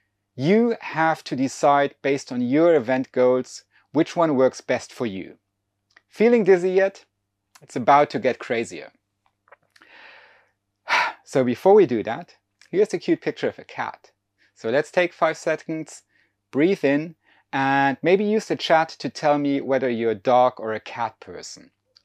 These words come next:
I know Joan, who will be on the interactive session right after this, is an absolute cat person.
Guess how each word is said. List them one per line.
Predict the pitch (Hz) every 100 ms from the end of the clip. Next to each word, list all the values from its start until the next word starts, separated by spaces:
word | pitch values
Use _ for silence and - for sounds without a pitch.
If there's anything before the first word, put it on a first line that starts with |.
| -
I | 160
know | 214
Joan, | 175 139 123 135 160 180 _ _ _
who | 131
will | 139 151
be | 131 131
on | - 131 131 131 120
the | 120
interactive | 135 131 131 135 143
session | 123 - 127 - 123
right | 123 131 113
after | 123 120 107
this, | 101 110 135 - _ _ -
is | 143 143
an | 135 120 _
absolute | 135 135 - - 104 101 -
cat | - 98 -
person. | - 95 80 - 85